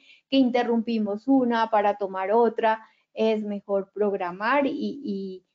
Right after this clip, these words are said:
y decidir, por ejemplo, en el caso, puede ser que la multitarea esté cuando estamos dando respuesta,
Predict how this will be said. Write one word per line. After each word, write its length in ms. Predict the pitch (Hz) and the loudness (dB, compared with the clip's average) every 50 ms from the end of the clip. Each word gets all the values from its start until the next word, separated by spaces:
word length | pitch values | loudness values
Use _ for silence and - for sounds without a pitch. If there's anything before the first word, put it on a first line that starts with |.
| _ _ _ | _ _ _
y 200 | - 202 208 214 | -6 -2 -2 0
decidir, 840 | 190 208 208 202 - - 214 208 190 214 226 247 262 247 240 233 240 | 2 2 0 0 -2 -4 -6 -4 -4 -2 -2 0 0 0 -2 -4 -4
por 200 | - 208 202 202 | -2 -2 -2 -2
ejemplo, 300 | 202 - 185 180 190 185 | -4 -8 -8 -4 -4 -4
en 80 | 190 | -4
el 160 | 190 190 190 | -4 -8 -6
caso, 360 | - - 190 214 214 214 202 - | -2 0 0 0 0 -2 -6 -6
puede 180 | 175 170 185 | -6 -8 -6
ser 180 | 190 202 190 - | -4 -4 -4 -2
que 120 | - 220 214 | -2 0 0
la 180 | 208 185 185 | 2 0 0
multitarea 680 | 190 196 196 190 _ 175 - - 175 170 170 156 147 160 | -2 -4 -8 -10 _ -14 -6 -6 -4 -4 -4 -6 -6 -8
esté 520 | 180 175 _ - 226 233 240 240 240 233 240 - _ _ - | -10 -12 _ -4 0 4 4 4 4 2 -2 -16 _ _ -2
cuando 260 | - 240 233 220 214 | 0 0 2 2 0
estamos 640 | 208 202 - 202 185 185 190 196 202 208 214 214 - | 0 -2 -4 -4 -6 -4 -4 -4 -4 -4 -4 -2 0
dando 360 | 226 214 208 202 208 214 208 | 0 0 0 0 -2 -2 -2
respuesta, 880 | 208 208 202 - _ - 220 214 202 196 202 _ - 208 190 196 202 | -2 -4 -6 -6 _ -2 0 2 2 2 -2 _ -4 -4 -2 -2 -4